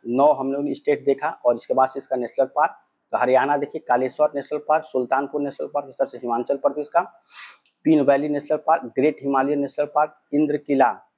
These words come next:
ठीक है, यहाँ पे आई है डबल एल ए नेशनल पार्क, खीर गंगा नेशनल पार्क, सिंबल बारा नेशनल पार्क, ठीक है, ये नौ नंबर हो गया। अब इसके बाद से हम देखेंगे यहाँ पे दस नंबर, दस नंबर हम नेशनल पार्क देखेंगे, ये हमारा हो जाएगा जम्मू एंड कश्मीर,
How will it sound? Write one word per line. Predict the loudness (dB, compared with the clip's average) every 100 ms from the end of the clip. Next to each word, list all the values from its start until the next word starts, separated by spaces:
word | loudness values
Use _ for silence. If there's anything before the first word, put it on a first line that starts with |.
| _ _ _ _ _ -8
ठीक | 0
है, | 0 -2
यहाँ | -6
पे | -4 -4 -2
आई | -2
है | -2 -4 -6 _ _
डबल | 0 0 2
एल | 0
ए | 0 -4 -4 -12
नेशनल | -4 -4
पार्क, | 0 -2 -2 _
खीर | -4 0
गंगा | 2 2 0
नेशनल | 0 -6 -4
पार्क, | -2 -2 -8 _ _ _
सिंबल | -2 2 4 4
बारा | 4 2
नेशनल | 0 -4 -8 -10
पार्क, | -6 -8 -6
ठीक | -2
है, | 0 0
ये |
नौ | 0 2 0
नंबर | 0 -2
हो | -2
गया। | 0 0 0 _ _ _ _ -8
अब | -4
इसके | -2 2
बाद | 2 2
से | -2
हम | -6
देखेंगे | -6 -6 -4
यहाँ | -4 -4 -8
पे | -8 -10 -2
दस | 0 0 -6
नंबर, | -6 -6 -8 _ _ -6
दस | -6 -4
नंबर | -2 0
हम | 0 -4
नेशनल | -6 -4 -4
पार्क | 0 -2
देखेंगे, | -2 -6 -6 -6 -8 _ _ _ -6 -2
ये |
हमारा | 0 2 2
हो | 0 0
जाएगा | 0 0
जम्मू | -2 -2 0 -2
एंड | -4 -2
कश्मीर, | -4 -4 -8